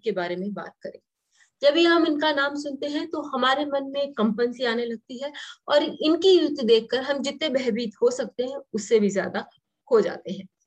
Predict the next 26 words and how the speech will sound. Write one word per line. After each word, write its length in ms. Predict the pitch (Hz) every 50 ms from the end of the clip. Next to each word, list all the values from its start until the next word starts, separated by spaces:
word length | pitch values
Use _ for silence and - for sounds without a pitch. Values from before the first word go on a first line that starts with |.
| _ _ _ _ _ _ _ _
क्यों? 220 | - 349 339 294 - - - - _ _ _ _ _ _ _ _
क्या 160 | - 294 320
ये 180 | 339 339 349
इतने, 720 | 320 - - - - - - _ _ - 339 349 349 349
अ, 200 | 349 339 339 - _ 196 240 247 247 254 247 247 247 247 _ _
क्रूर 280 | 277 285 294 294 277
है 240 | 269 277 277 285 285
या 180 | 277 262 - -
इतने 300 | - - - _ 330 330
पापी 400 | 330 330 302 294 285 294 294 285
हैं 140 | 285 285 294
या 280 | 294 285 277 254 - - _ _ -
इतने 360 | - 202 _ - 262 - 320
दुष्ट 380 | 262 262 254 - - - -
हैं 120 | 247 254 254 _ - - - _ _
कि 80 | - 269
हमें 260 | 262 269 277 277 220
जीवन 280 | 214 240 247 247 254 254
में 180 | 269 269 262
केवल 420 | - _ - 240 233 233 254 269 269
त्रास 680 | 262 _ _ _ - 202 202 208 - 208 - - - _
ही 60 | 294 -
दे, 140 | 262 262
कर 300 | 262 - _ _ 240 247
सकते 360 | 269 - 269 262 _ _ 269 254
हैं 220 | 247 262 262